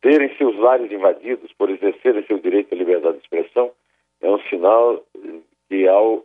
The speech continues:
é um sinal que algo de muito grave está acontecendo em nossa democracia.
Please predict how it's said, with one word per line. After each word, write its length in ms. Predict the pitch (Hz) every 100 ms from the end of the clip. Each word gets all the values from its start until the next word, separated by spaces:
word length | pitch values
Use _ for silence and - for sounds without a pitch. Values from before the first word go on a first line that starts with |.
| -
é 100 | 107
um 100 | 110
sinal 260 | 104 113 117
que 420 | - 139 160 117
algo 420 | 110 117 113 92
de 120 | 87
muito 260 | 87 90 82
grave 320 | 80 92 92
está 300 | - - 92
acontecendo 600 | 90 87 _ - 90 87
em 60 | 80
nossa 260 | 87 78
democracia. 460 | 71 73 78 69